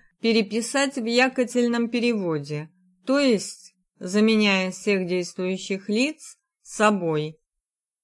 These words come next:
Как это? Не поняла Марина. Он подробно объяснил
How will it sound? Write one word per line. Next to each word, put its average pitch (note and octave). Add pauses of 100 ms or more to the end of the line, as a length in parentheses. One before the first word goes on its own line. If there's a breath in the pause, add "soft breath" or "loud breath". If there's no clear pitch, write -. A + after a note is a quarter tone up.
Как B3
это? E3 (320)
Не F#3+
поняла F#3
Марина. E3+ (440)
Он D4
подробно A3+
объяснил G#3+